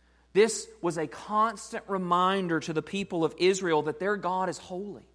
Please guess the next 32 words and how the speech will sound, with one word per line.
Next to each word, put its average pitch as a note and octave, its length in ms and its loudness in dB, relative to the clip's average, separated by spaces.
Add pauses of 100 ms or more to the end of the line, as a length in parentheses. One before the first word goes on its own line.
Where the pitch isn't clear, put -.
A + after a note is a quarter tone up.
(520)
and F#3 140 4
that F3 140 2
they E3+ 640 4 (180)
are E3+ 140 4
sinners, F#3+ 640 0 (160)
and F3 120 2
the F3 160 4
only A#3+ 360 2
way A3 240 4
that F3+ 180 0
God G3 360 0
can G3+ 120 0
dwell F#3 320 0
near F#3+ 300 2
them D3+ 480 -4
is D#3 100 -10
through E3 160 0
the C#3+ 80 -2
shedding F#3+ 460 -2
of E3+ 180 -6
blood, D3 400 -6 (300)
through F3 160 6
atonement F#3+ 760 0
being D#3 560 0 (320)
made. D#3+ 580 -6 (540)
Now, G3 140 4
if G3 140 6
you C4+ 180 4
were A3+ 340 8 (320)
a, E3+ 100 4
a E3+ 180 0
person G3 800 2